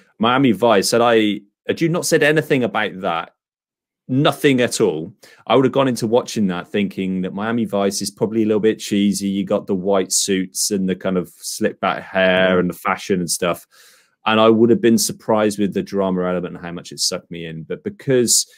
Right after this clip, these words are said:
Speaker 1: we went into that detail prior to it and watching the trailer, I was like, "Oh, this is, this actually looks like there's got some real substance to it." And kind of on the flip side, the Dukes of Hazzard, expecting that to be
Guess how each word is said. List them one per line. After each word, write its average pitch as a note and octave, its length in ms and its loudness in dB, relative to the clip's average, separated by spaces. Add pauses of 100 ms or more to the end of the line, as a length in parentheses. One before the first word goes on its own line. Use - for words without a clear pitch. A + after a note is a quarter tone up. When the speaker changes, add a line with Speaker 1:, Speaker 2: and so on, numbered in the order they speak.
(160)
Speaker 1:
we G#2 80 -2
went G#2+ 140 4
into G2 100 -2
that G2+ 180 0
detail F#2+ 600 0 (560)
prior C#3 380 4
to F#2+ 220 0
it D#2+ 120 0
and F#2 100 -2
watching G2+ 260 -4
the F2+ 60 -2
trailer, C3 400 -2
I F2+ 40 0
was E2 100 -4
like, E2 160 -10
"Oh, F#2 340 -6
this G2+ 220 -8
is, - 280 -10
this - 280 -10
actually F2+ 320 -10
looks - 480 -8
like F2 100 -6
there's F#2 220 -4 (180)
got G#2 160 -2
some F2+ 220 -4
real G#2+ 240 6
substance - 540 -4
to - 140 -14
it." - 140 -16 (840)
And A#2+ 80 0
kind F#3 120 6
of F3 60 6
on F3 80 6
the D3+ 60 4
flip - 260 2
side, B2+ 300 2
the A#2+ 60 -4
Dukes B2+ 280 -4
of G#2+ 80 -6
Hazzard, A2+ 500 -2
expecting - 640 -4
that G#2+ 260 -8
to F#2 100 -20
be G2+ 560 -2